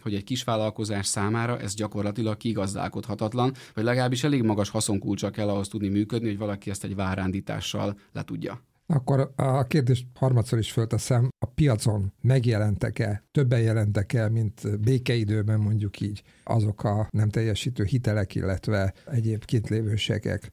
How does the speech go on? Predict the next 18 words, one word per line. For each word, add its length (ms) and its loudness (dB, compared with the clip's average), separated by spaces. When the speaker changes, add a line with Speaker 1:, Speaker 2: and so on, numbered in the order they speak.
Speaker 2:
amelyek 520 0
a 100 0
követeléskezelőkre 960 2
tartoznak, 580 0
vagy 120 2
ezt 160 -2
a 60 0
piacot 380 0
érintik? 500 -4
Speaker 1:
A 320 0
Makisz 400 0
negyvenöt 480 0
tagjától 880 0
rendszeresen 560 -2
kapunk 300 -2
adatokat 460 0
arra, 280 0
hogy, 340 -2